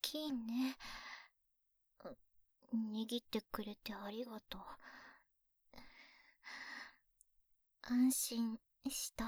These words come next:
もっと強く握っ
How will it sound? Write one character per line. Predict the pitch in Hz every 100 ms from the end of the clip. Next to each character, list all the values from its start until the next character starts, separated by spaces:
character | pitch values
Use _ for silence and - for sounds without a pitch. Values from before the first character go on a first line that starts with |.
| 220 233 - - - - _ _ - _ _ _ _ _ _ _ _ _ _ _ _ - - - - _ _ _ -
も | 269 302
っ | 311 _
と | - 190 - _ _
強 | - - 311 320
く | - -
握 | 208 208
っ | 240 247